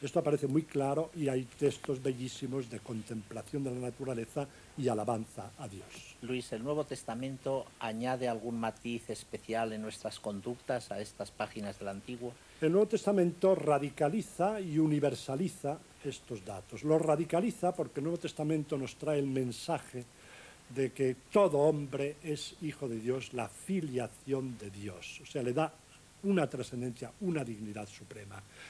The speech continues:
Speaker 1: Y además está el ejemplo de Cristo, hombre por excelencia. Y segundo, lo universaliza, porque ya no es el pueblo hebreo, no es un pueblo escogido, no es puramente la Iglesia católica,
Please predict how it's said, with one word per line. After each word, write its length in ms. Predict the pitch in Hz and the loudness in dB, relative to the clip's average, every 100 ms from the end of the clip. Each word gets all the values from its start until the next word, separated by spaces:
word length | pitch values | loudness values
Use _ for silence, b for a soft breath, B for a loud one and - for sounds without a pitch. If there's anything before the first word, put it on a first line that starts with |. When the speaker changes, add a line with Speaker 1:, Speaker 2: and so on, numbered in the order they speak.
| B 160 | B 4
Speaker 1:
Y 60 | |
además 300 | 170 196 151 | 6 6 2
está 260 | 175 - 139 | 0 0 2
el 120 | 120 | 2
ejemplo 560 | 117 143 139 131 147 - | 0 0 0 -2 -4 -4
de 200 | 139 113 | -10 -10
Cristo, 500 | - 117 92 - - | -6 -6 -6 -12 -10
hombre 400 | 107 123 117 117 | 0 0 2 -2
por 180 | 117 113 | -4 -10
excelencia. 760 | 110 - 113 101 - - - - - B B B B B B - | -10 -10 -10 -10 -12 -18 -16 -18 -20 B B B B B B 0
Y 80 | |
segundo, 440 | 190 226 202 190 202 | 4 8 8 10 8
lo 100 | 170 | 10
universaliza, 960 | 175 214 208 165 - 208 240 - 101 104 - | 8 6 6 4 0 0 0 -4 -8 -10 -10
porque 300 | 127 151 147 | -4 0 4
ya 240 | 208 214 196 | 4 4 0
no 340 | 180 202 220 | 4 6 6
es 160 | 208 165 | 6 2
el 120 | 147 | -2
pueblo 340 | - 175 165 | 2 2 4
hebreo, 360 | 170 208 160 127 | 2 4 4 4
no 120 | 156 | 0
es 120 | 170 | 0
un 120 | 170 | -2
pueblo 260 | 151 175 160 | 2 2 2
escogido, 640 | 151 165 151 202 165 131 | -2 -4 -4 -2 0 0
no 160 | 143 175 | 2 2
es 100 | 180 | 0
puramente 600 | - 180 175 180 175 170 | 0 2 4 4 4 4
la 80 | 170 | 4
Iglesia 520 | 165 165 180 175 170 | 4 4 4 4 0
católica, 640 | 175 160 208 143 - 123 | 2 4 4 2 -4 -14